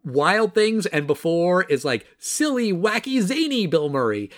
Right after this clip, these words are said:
And then Rushmore and Beyond is more of, like, the dramedy, more serious Bill Murray,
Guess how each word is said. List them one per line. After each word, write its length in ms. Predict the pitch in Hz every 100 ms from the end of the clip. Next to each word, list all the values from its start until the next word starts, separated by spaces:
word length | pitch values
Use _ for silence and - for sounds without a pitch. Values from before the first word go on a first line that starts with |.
| - -
And 160 | 139
then 320 | 147 135 117
Rushmore 540 | 123 165 - 185 160 147
and 80 | 135
Beyond 560 | 135 135 131 127 113 -
is 180 | 123 120
more 360 | 135 127 127
of, 120 | 110
like, 360 | 120 117 107 -
the 260 | 110 107 101 - - - - 143
dramedy, 1080 | 117 123 120 120 127 131 123 120 117 110 107
more 240 | 113 117
serious 840 | 104 - - 131 123 117 110 - -
Bill 340 | - 120 117
Murray, 520 | 110 107 107 104 104